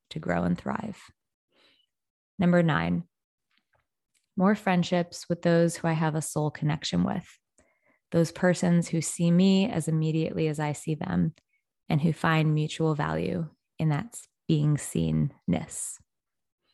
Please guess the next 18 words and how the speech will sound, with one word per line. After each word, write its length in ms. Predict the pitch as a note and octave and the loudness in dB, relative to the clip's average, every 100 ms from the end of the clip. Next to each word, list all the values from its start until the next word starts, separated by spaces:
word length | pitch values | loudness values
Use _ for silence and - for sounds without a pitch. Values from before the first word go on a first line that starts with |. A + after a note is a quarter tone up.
| _ _ - _ _ _ _ _ - | _ _ -20 _ _ _ _ _ -2
Number 240 | F3+ F3 F3 | 0 2 0
ten, 420 | - - F3+ D#3+ _ _ _ _ _ _ _ _ - _ - | -2 -4 -4 -6 _ _ _ _ _ _ _ _ -20 _ -4
continued 500 | F#3 E3+ G#3 A3+ G#3+ | 0 2 4 4 4
healing 580 | F#3 E3 D#3 D3+ D#3 D#3 _ _ | 2 2 2 0 -2 -4 _ _
from 140 | D#3+ | -6
past 360 | D3+ E3+ D#3+ - | -4 -4 -4 -4
traumas, 580 | - E3 G#3 G#3+ G3 - _ _ - - _ _ _ | -4 -2 -2 -6 -8 -14 _ _ -20 -20 _ _ _
releasing 520 | E3+ F3 F3+ - F#3 F3+ | 0 4 4 4 4 4
them 320 | F3 F3+ F3+ | 4 4 2
so 200 | - E3+ | 2 0
that 180 | E3 D#3+ | 0 0
they 160 | D#3 | -2
are 440 | D3+ D3 D3 C#3+ - _ _ _ _ _ | 0 0 -2 -4 -10 _ _ _ _ _
mere 180 | E3 F3 | 0 4
memories 680 | F3 D#3 F3 F#3 F#3 E3+ - | 4 4 0 0 -2 -4 -6
instead 360 | E3+ E3 - D#3 | -2 -2 0 -2
of 120 | D#3 | -2
ghosts. 680 | - - - - - - - | -2 -4 -6 -14 -14 -14 -16